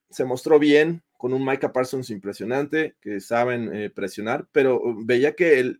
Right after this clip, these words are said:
el tercer equipo que menos sacks tuvo esta temporada fueron los Packers. Están los Chiefs y Bills en uno y dos, o algo así, y el tercero son los Packers.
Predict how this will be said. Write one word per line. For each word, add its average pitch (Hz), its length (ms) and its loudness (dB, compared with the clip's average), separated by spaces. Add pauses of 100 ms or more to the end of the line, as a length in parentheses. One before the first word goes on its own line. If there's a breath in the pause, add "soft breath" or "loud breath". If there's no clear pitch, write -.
(100)
el 117 400 -4
tercer 131 380 2
equipo 185 360 0
que 120 120 2
menos 160 460 0
sacks - 460 -4
tuvo 123 300 0
esta 139 220 -4
temporada 95 480 -6
fueron 196 240 -4
los 135 120 -2
Packers. - 640 -6 (400)
Están 226 400 2 (180)
los 120 400 -4 (300)
Chiefs 214 300 -2
y 214 80 -2
Bills 226 400 0
en 185 120 2
uno 196 160 4
y 196 40 2
dos, 208 500 -2
o 120 100 -6
algo 143 160 -2
así, - 540 -8 (140)
y 117 300 -2
el 113 200 0
tercero 135 480 2
son 147 240 -4
los 139 160 -4
Packers. 123 540 -8